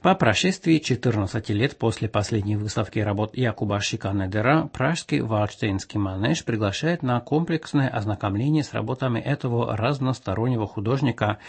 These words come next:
представителя так называемого поколения национального театра,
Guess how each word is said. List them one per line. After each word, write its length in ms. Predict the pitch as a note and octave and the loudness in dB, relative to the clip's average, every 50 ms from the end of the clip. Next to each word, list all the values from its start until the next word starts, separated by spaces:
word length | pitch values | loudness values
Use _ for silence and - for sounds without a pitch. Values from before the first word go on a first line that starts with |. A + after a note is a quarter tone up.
| - - - - - - | -16 -16 -16 -16 -16 -4
представителя 680 | - B2+ - - - B2+ C#3+ D#3 - - D#3+ D3+ C#3+ | -4 -2 -2 0 0 2 2 2 4 4 4 4 4
так 240 | - - C#3 D#3 D3 | 4 2 0 0 2
называемого 800 | C#3 A2+ A2 G2 G2 F#2 F#2+ A2+ D3 D#3 D#3 D3 C3 C3 C3+ B2+ - - - - | 2 2 2 2 0 0 0 2 2 4 4 4 4 4 2 2 0 -6 -12 -8
поколения 600 | - G2+ - - A2 G#2 A#2 C3 C#3+ C#3 B2 A2+ | -8 -4 -2 0 0 2 2 2 2 4 4 4
национального 720 | G#2+ G#2+ G#2+ G#2 - - G2 G2+ G#2 A2 A#2 A2+ A2+ A#2 A2+ | 2 2 0 0 -2 -2 -2 0 0 2 2 2 0 -2 -2
театра, 640 | - - A#2+ C3 C3+ - - C3 A2+ G2+ G2+ - | -2 0 2 2 2 2 2 2 2 2 0 -2